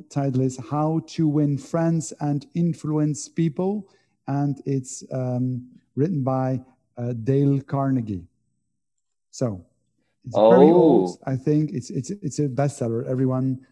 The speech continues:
Speaker 1: or a lot of people who have already gone, uh, on the path of, um, uh, uh, self-awareness. I-, indeed, nineteen hundred thirty-six. Nineteen hundred thirty-six. Dale Carnegie, that's number one.
Speaker 2: Mm-hmm.
Speaker 1: And the second one is,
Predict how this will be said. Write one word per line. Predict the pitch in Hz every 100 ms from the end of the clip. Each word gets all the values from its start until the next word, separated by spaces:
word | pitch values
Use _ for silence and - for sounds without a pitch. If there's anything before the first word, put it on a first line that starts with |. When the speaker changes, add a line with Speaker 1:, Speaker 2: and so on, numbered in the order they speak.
| -
Speaker 1:
or | 120 127
a |
lot | 120 143
of | 143
people | 143 127 135 131 - _ _
who | -
have | 123 127 -
already | 131 131 131
gone, | 120 127 131 123 - _ _ 120
uh, | 123
on | 123 123
the | 120
path | 131 127 123 -
of, | 117 -
um, | 117 113 117 107 _ _ _ -
uh, | 123
uh, | 120 - 127 -
self-awareness. | 117 143 135 131 131 131 -
I-, | 160 208
indeed, | 160 156 117
nineteen | 143 151 151 - 160 151 147
hundred | 151 139 139
thirty-six. | - 165 160 160 160 - 151 117 - - - _ _ 123
Nineteen | 135 135 135
hundred | 127 131 123 _ _ -
thirty-six. | 131 123 - 95 -
Dale | 127 127 120
Carnegie, | 139 170 180 240 247 - _ -
that's | 110
number | 143 165
one. | 180 208 220 _ _ -
Speaker 2:
Mm-hmm. | 214 220
Speaker 1:
And |
the | 131 131
second | - - - - 170 165 156
one | 143 143 156
is, | 139 131 -